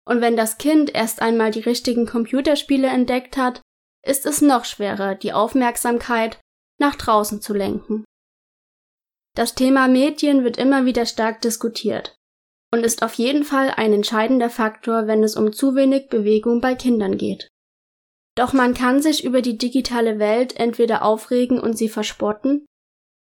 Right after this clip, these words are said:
oder aber die Entwicklung akzeptieren und Lösungen im Umgang mit ihr finden.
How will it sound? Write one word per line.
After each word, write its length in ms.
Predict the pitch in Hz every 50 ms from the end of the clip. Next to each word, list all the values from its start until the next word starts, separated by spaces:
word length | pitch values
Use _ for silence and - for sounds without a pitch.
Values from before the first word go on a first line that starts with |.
| _
oder 340 | - 269 330 330 330 302 -
aber 280 | - 254 254 277 269 269
die 160 | 262 254 226
Entwicklung 680 | - 208 214 - 247 240 - - 247 240 240 240 -
akzeptieren 720 | - 214 - - - 220 214 - - - 247 254 262 262 269
und 300 | - - - 277 285 -
Lösungen 540 | 262 240 233 233 220 233 226 226 233 233 247
im 120 | 262 269
Umgang 340 | 294 277 254 226 220 220 208
mit 140 | 208 208 208
ihr 140 | - 202 196
finden. 520 | - - 220 214 202 196 - 208 208 -